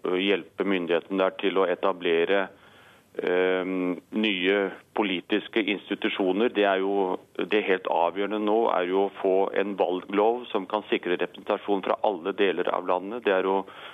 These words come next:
det er viktig å få en konstitusjon som også, eh, gjør at alle, eh, føler at de kan være med i det politiske og økonomiske liv. Dette er jo helt grunnleggende for å holde Ukraina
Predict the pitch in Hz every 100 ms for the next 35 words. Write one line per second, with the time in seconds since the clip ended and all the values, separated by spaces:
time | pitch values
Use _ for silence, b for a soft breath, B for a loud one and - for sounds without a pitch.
0 | B 101 101 - 98 - 98 - 98 95
1 | - - 95 - 104 - 101 - 104 -
2 | 117 151 196 B B B B - - 107
3 | 104 104 104 104 92 - - 104 104 104
4 | 101 101 95 95 95 95 95 92 95 92
5 | 95 98 104 92 90 98 92 - _ _
6 | - 95 92 101 87 90 - 95 98 98
7 | 101 92 92 90 90 95 101 95 95 -
8 | 95 85 - 98 - 110 104 98 - B
9 | - 101 95 - 95 90 92 - - 104
10 | 98 - 104 117 165 - B B B B
11 | _ 110 107 104 107 110 107 - - 98
12 | 104 101 110 107 85 87 90 - 104 104
13 | 90 95 101 92 - 95 87 98